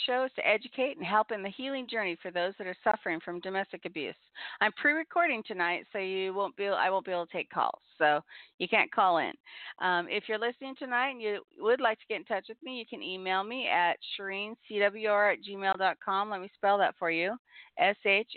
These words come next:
A R E E N E C W R at gmail dot com. I would love to hear from you. I'd like to remind everyone that our show is every Thursday night at six P M Pacific,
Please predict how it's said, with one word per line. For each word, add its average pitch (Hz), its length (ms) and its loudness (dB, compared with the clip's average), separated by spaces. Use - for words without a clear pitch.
A - 180 4
R 190 460 4
E - 40 -8
E 214 380 -4
N 202 220 4
E 202 420 -4
C 214 280 -6
W 208 320 2
R 180 440 4
at - 140 2
gmail 190 440 0
dot 170 260 0
com. 170 320 4
I 165 80 4
would 170 80 2
love 170 280 2
to 170 140 -10
hear 160 240 -2
from 160 160 -8
you. 87 140 -8
I'd 214 120 4
like 220 220 2
to 247 100 -4
remind 220 400 2
everyone 254 460 0
that 214 180 4
our 185 140 4
show 214 240 2
is 185 240 -6
every 214 320 4
Thursday 233 380 -4
night 220 340 2
at 156 160 -2
six 226 160 0
P 240 120 -6
M 226 140 2
Pacific, 247 540 -2